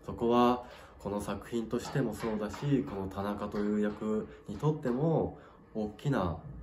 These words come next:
見どころになるんじゃないのかなと思います。すごく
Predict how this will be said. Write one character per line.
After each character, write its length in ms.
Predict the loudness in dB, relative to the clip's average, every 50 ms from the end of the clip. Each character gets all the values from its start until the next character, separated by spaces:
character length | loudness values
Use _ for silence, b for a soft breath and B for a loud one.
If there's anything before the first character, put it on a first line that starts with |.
| -8
見 80 | -6 -4
ど 100 | -4 -4
こ 140 | -4 -2 -2
ろ 120 | -2 -2
に 280 | 0 0 0 0 -2 -2 B B B B B B B B B B -20 -20 -18 -10
な 140 | -4 -4 -2
る 100 | -2 -2
ん 60 | -2
じ 60 | -2 -2
ゃ 20 |
な 160 | 0 0 0
い 40 | 0
の 100 | -2 -2
か 120 | -2 -2
な 160 | 0 0 0 -2
と 260 | -2 -4 -6 -6 -6 -8 -14 -18 -14 -8
思 240 | -4 -2 -2 0 0
い 20 | -2
ま 140 | -2 -4
す。 220 | -8 -8 -12 -12 -6
す 60 | 0
ご 120 | 2 2
く 340 | 2 2 -2 -2 -2 -2 -2